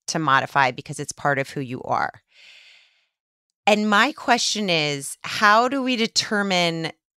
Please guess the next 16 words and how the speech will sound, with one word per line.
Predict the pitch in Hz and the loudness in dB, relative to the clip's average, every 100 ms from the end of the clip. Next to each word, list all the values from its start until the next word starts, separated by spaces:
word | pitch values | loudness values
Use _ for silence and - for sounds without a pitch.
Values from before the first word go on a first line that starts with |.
| _ _ _ _ _ | _ _ _ _ _
whether | 180 185 185 | 4 4 6
our | 175 170 170 | 6 6 4
truth | - - 220 220 - | 0 -2 0 0 2
that | 190 151 | 2 2
we're | 175 | -2
feeling | - 175 175 165 143 | -4 0 2 2 0
is | 151 | -4
part | - - 170 | -4 2 2
of | 156 | 2
the | 156 | -4
first | - 233 233 - | 2 4 4 2
bucket, | 139 - 123 117 _ _ _ | 0 0 -4 -4 _ _ _
this | 156 - | -10 -2
kind | 185 147 | 0 2
of | 143 - _ _ _ _ _ _ _ - | 0 -4 _ _ _ _ _ _ _ 2
unevolved | 185 185 190 175 170 170 151 147 143 131 | 4 4 2 -4 2 4 6 4 0 -8